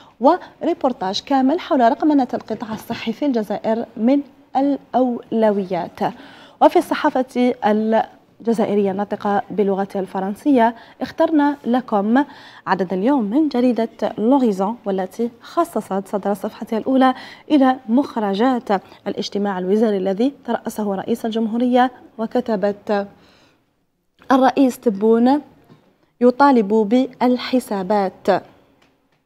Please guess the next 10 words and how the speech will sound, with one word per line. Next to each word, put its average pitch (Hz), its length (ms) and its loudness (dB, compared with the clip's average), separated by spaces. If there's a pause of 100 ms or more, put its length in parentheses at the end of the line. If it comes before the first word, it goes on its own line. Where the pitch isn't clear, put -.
(480)
وتقرؤون 247 960 2 (240)
أيضًا: 226 420 4 (380)
اجتماع 226 440 2
الحكومة 262 480 0
القادم 277 720 4 (300)
هذا 285 440 4
الأربعاء 220 640 -2 (120)
بولاية 254 800 0 (580)
تسمسيلت. 208 840 -2 (1500)
تقرؤون 277 680 4